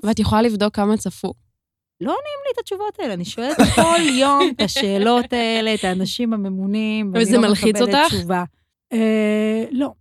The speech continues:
Speaker 2: האמת שזה לא מלחיץ אותי. זה, זה משמח שזה קורה. זה
Speaker 1: כן.
Speaker 2: מה שמשמח, אבל אני אומרת לכם, אמיתי, אמיתי, לא קרה בעולמי עוד משהו, שינוי כזה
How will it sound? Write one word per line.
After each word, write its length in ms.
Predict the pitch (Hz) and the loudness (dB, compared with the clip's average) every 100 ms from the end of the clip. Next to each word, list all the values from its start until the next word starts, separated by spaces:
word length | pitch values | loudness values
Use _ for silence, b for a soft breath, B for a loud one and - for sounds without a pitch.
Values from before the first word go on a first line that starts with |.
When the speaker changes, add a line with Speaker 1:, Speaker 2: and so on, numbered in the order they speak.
| _ - | _ -6
Speaker 2:
האמת 180 | 247 269 | -4 -2
שזה 180 | 240 | -2
לא 80 | 208 | -2
מלחיץ 400 | 233 214 196 - | -2 -4 -10 -12
אותי. 260 | 190 - 180 _ _ _ | -18 -12 -14 _ _ _
זה, 180 | 202 220 | 0 2
זה 80 | 220 | 2
משמח 400 | 208 - 226 311 | 0 4 4 2
שזה 220 | - 226 | 0 -4
קורה. 340 | - 190 180 175 - _ _ _ _ | -2 0 0 -2 -8 _ _ _ _
זה 120 | - 165 | -12 2
Speaker 1:
כן. 200 | 302 294 | 2 4
Speaker 2:
מה 120 | 220 | 0
שמשמח, 580 | - 190 175 180 170 180 | -2 -6 -4 -6 -6 -4
אבל 200 | 180 180 | -2 -2
אני 160 | 247 190 | -4 -2
אומרת 220 | 190 214 | -2 -4
לכם, 200 | - 185 | -6 -6
אמיתי, 360 | 156 156 - 254 | -4 -6 -6 -4
אמיתי, 400 | 277 285 - 320 | -4 -4 -6 -4
לא 140 | 208 226 | -2 -4
קרה 340 | - 214 190 208 | -4 -12 -8 -8
בעולמי 480 | 190 175 175 240 269 | -8 -8 -4 -2 -4
עוד 140 | 190 | -6
משהו, 540 | 185 190 - 180 180 180 _ _ _ _ - | -8 -10 -12 -20 -20 -20 _ _ _ _ -14
שינוי 400 | - 202 196 196 _ | -6 -4 -4 -8 _
כזה 280 | 180 170 | -18 -14